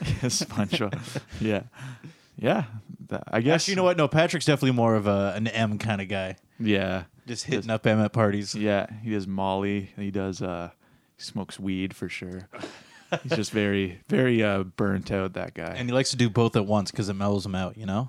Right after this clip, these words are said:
Speaker 1: Yeah, yeah. And that's why,
Speaker 2: <laughs>
Speaker 1: and that's why he, and he can't really hold a <laughs> job either, I don't think.
Speaker 2: <laughs> Yeah.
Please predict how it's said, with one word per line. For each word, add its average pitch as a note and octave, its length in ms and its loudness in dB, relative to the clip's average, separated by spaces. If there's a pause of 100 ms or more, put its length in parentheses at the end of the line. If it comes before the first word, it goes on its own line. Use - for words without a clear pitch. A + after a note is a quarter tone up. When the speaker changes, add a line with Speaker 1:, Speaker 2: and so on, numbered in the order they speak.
Speaker 1:
Yeah, C3 400 0 (240)
yeah. - 200 -6 (360)
And D3+ 160 -8
that's G#2 180 0
why, G2+ 360 2
Speaker 2:
<laughs> - 80 -8
Speaker 1:
and G#2+ 80 -4
that's G#2 200 0
why A2 200 2
he, G#2 140 2
and F#2+ 100 -6 (300)
he A2+ 100 0
can't D#3 180 2
really C#3 140 4
hold G#2+ 180 4
a G2 40 4
<laughs> F#2 140 0
job A#2+ 400 0
either, A2 300 2 (320)
I A3 60 6 (100)
don't A3 140 4
think. A2+ 220 2
Speaker 2:
<laughs> - 20 6
Yeah. B3+ 100 6